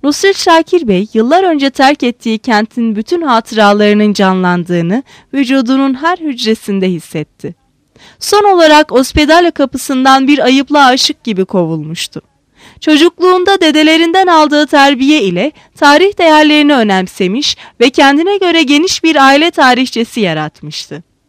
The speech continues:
Bütün yarattıkları yaşlı adamın birkaç kelimesiyle son buluyordu.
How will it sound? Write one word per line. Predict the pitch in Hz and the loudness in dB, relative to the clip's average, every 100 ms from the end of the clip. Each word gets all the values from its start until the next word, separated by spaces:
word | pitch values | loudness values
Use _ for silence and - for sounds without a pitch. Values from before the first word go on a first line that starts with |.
| _ _ _ - | _ _ _ -4
Bütün | 294 427 415 | -2 0 0
yarattıkları | 392 349 330 - 330 - 320 330 | 2 2 2 -2 -8 -4 -2 0
yaşlı | 277 262 - 370 | 2 0 0 -2
adamın | 339 294 285 285 | 0 0 -2 -2
birkaç | 262 254 359 403 - | -2 -4 -4 -6 -6
kelimesiyle | 311 285 285 - 311 226 | -6 -4 -6 -4 -4 -4
son | - 180 170 | -6 -10 -10
buluyordu. | 160 151 147 139 147 156 | -12 -12 -12 -12 -16 -20